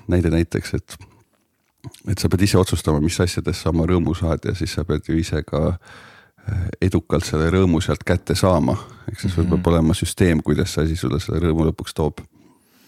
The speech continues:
Speaker 2: Jaa, eh, Hendriga kohtusime tegelikult mõni aeg tagasi, aga,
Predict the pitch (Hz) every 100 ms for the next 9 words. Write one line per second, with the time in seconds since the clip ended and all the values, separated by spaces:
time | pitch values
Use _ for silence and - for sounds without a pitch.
0 | - - 104 104 92 78 - 104 101 98
1 | 90 - 127 127 104 104 120 - 95 92
2 | 95 98 87 - - - - - - -
3 | - _ _ - - - - 98 95 135
4 | 139 101 85 98 113 110 87 85 82 87
5 | - 98 95 92 92